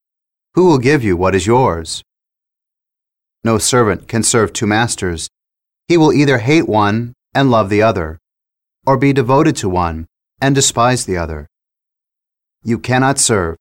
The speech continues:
God and mammon." The Pharisees, who loved money,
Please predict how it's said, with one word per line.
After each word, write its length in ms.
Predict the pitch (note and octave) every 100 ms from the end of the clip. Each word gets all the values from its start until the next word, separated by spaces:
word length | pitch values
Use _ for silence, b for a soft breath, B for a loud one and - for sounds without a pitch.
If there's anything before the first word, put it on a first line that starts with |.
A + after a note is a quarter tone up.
| _ -
God 340 | A#2 G2 E2 - _ _
and 180 | G#2 G2+
mammon." 400 | F#2+ E2+ D2 D2 _ _ _ _ _ _ _ _ _ _ _ _ _ _
The 140 | - G2+
Pharisees, 680 | - A#2 A#2+ - F#2 E2 - -
who 120 | A#2
loved 320 | A2 A2+ G2
money, 360 | G2+ G2+ E2